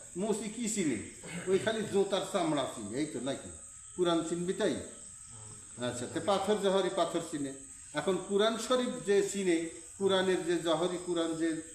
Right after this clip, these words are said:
নাড়াচাড়া করতেছে, দেখাশোনা করতেছে, সেই হলো কুরআন চিনে। অন্য চিনবি কি? তো এই কারণেই বলতে হয় যে মুসি হলো জোতা চিনে, পাথর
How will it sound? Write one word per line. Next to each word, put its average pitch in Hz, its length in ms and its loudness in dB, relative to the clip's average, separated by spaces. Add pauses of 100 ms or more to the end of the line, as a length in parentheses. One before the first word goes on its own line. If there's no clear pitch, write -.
(580)
নাড়াচাড়া 156 500 4
করতেছে, 151 460 -2
দেখাশোনা 147 500 -2
করতেছে, 143 600 -4 (200)
সেই 170 300 2
হলো 214 480 0 (140)
কুরআন 151 260 4 (100)
চিনে। 92 360 -10 (220)
অন্য 190 340 2
চিনবি 196 280 0
কি? 202 440 -2 (380)
তো 180 60 2
এই 220 260 4
কারণেই 220 400 4
বলতে 165 320 2
হয় 208 260 6 (480)
যে 156 480 2 (840)
মুসি 185 420 2
হলো 185 240 4
জোতা 180 420 2
চিনে, 208 280 2 (220)
পাথর 151 280 2